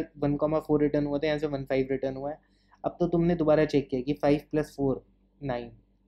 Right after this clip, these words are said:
क्या ये तुम्हारा इस वाले L से बड़ा है? है। तो तुम इस case में क्या करोगे? तुम इस case में one plus one two, comma जो भी तुम्हारी limit थी,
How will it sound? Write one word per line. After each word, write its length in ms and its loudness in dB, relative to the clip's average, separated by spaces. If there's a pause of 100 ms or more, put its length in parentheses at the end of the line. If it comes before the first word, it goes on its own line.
(560)
क्या 100 6
ये 160 8
तुम्हारा 520 4
इस 140 -8
वाले 340 4
L 100 0
से 140 -4
बड़ा 300 4
है? 180 2 (580)
है। 160 -2 (640)
तो 40 -4
तुम 200 -2
इस 140 -2
case 320 0
में 120 0
क्या 160 4
करोगे? 380 0
तुम 400 -10
इस 120 -4
case 320 0
में 260 0
one 180 -2
plus 320 -4
one 120 -2
two, 240 -2 (680)
comma 280 -8 (720)
जो 140 4
भी 100 4
तुम्हारी 320 2
limit 320 4
थी, 140 -8